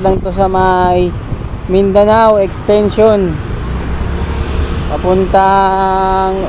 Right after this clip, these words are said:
S-Lex ba yun? So, parehong regular to, mga boss. Booking natin, Makati Project six,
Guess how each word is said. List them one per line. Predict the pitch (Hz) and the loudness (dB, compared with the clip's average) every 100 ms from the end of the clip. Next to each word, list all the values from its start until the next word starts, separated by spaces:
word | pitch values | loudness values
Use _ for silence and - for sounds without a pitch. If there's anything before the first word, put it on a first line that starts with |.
| - - | -6 -2
S-Lex | 185 175 - 196 220 202 - 180 | 0 0 -2 2 2 2 0 4
ba | |
yun? | 190 214 226 - - - - - - - - - - - - 175 | 4 4 0 -4 -4 -4 -4 -4 -2 -4 -6 -4 -2 0 0 0
So, | 175 180 180 185 180 180 180 | 2 4 4 2 0 -2 0
parehong | 196 208 214 | 2 2 2
regular | 214 202 208 208 208 | 0 2 2 2 2
to, | 220 | 2
mga | 214 208 202 | 2 2 2
boss. | 208 190 | 2 2
Booking | 185 208 226 | 0 2 2
natin, | 226 220 202 208 208 214 | 2 2 4 2 2 2
Makati | 202 196 208 202 196 | 2 2 2 0 2
Project | 196 196 202 - | 2 2 0 0
six, | 190 | -2